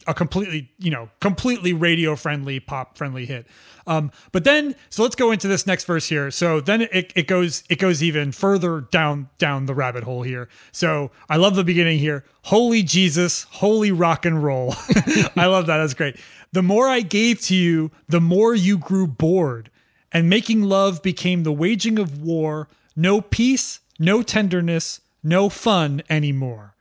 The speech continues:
So now we're really getting out of, off, we're go-, we're going way off the beaten path here because now, now the, the, like you said, the lyrics to the chorus, "I will love you till the day I die."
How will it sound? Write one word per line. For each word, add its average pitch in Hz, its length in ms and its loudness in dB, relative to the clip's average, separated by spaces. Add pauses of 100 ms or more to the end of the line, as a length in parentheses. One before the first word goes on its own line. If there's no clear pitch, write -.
(500)
So 185 180 -2
now 254 440 4
we're 180 200 0
really 233 360 2
getting 185 260 2
out 170 160 0
of, 175 120 -6
off, 175 340 -2
we're 170 140 -2
go-, 208 200 -6
we're 190 180 0
going 180 340 0
way 170 240 2
off 139 180 -2
the 151 80 -8
beaten 165 260 -6
path 135 280 -4
here 143 100 -6
because 143 320 -4
now, 233 360 -2 (420)
now 240 280 4
the, 202 300 -2
the, 190 260 0
like 180 300 -2
you 175 80 -2
said, 175 240 -2
the 151 100 -2
lyrics 202 480 0
to 185 200 -2
the 170 80 -4
chorus, 151 560 -6 (100)
"I 165 160 2
will 185 140 0
love 170 180 0
you 165 80 0
till 170 160 -2
the 151 140 -4
day 156 220 -2
I 139 160 -4
die." 127 560 -4